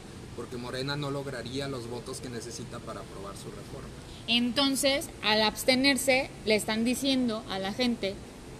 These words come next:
Speaker 2: que están en contra, pero no lo van a decir porque no quieren quedar mal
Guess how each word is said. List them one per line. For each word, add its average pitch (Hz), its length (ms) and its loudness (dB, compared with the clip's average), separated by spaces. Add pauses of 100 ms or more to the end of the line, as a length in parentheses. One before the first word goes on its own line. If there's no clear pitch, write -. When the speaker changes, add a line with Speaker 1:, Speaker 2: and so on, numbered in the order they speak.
(100)
Speaker 2:
que 196 80 6
están 220 260 4
en 285 160 6
contra, 262 420 4 (120)
pero 208 180 10
no 240 140 10
lo 269 100 12
van 285 220 8
a 302 100 6
decir 311 340 6
porque 233 240 4
no 233 160 2
quieren 262 300 2
quedar 226 280 2
mal 254 260 4